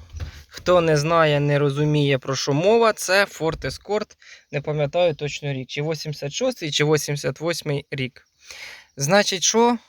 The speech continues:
ми купили? Люди добрі, ізначально ціна була заявлена власником, е, п'ятсот доларів. Автомобіль на ходу. Є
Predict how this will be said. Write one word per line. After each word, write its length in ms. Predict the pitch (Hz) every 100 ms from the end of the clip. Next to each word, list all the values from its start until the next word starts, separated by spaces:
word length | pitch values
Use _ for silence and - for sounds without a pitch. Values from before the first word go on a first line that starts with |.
| _
ми 320 | 139 160 175 156 _ _
купили? 560 | 156 147 143 123 120 135 _ -
Люди 280 | 147 165 156
добрі, 380 | 143 120 120 120 - - -
ізначально 640 | 151 180 196 233 214 180
ціна 380 | 151 170 175 175
була 420 | 147 151 151 127 - _ _ -
заявлена 800 | 135 160 165 143 139 139 131 - _ _ _
власником, 760 | 135 147 151 139 127 - 117 117 _ _ _ _ _ _ _ _ - -
е, 460 | 160 135 131 131 131
п'ятсот 360 | 151 147 170 139
доларів. 440 | 139 131 156 202 - _ _ _ - - - -
Автомобіль 600 | 156 156 185 185 170 185
на 180 | 165 151
ходу. 500 | - 135 131 131 143 - - - _ _ - 69 - - _ -
Є 420 | 147 170 165